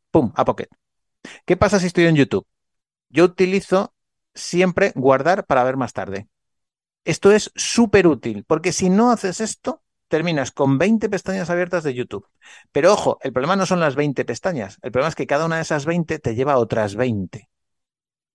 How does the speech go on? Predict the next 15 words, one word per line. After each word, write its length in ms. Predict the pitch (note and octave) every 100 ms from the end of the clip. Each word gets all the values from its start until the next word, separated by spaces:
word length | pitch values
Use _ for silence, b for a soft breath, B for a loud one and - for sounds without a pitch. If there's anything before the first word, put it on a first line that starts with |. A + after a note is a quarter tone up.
| _ _ -
Y 100 | B2+
entonces, 260 | D3+ C#3
cada 240 | - E3 G#3
vez 140 | G3
que 120 | D#3+
tú 220 | C3+ E3+ D3+
abres 240 | B2 C#3
una 100 | E3
espita, 520 | D#3 - F3 D3+ A3 _ _ _ _ _ _
abres 280 | C#3 D#3 E3
otras 340 | D#3+ C3 A2+
veinte 400 | - D3 C3+ A#2
más. 340 | D#3 B2+ - _ _ _ _ _ B B -
Y 180 | D3 G3
eso, 420 | G#3 F#3 -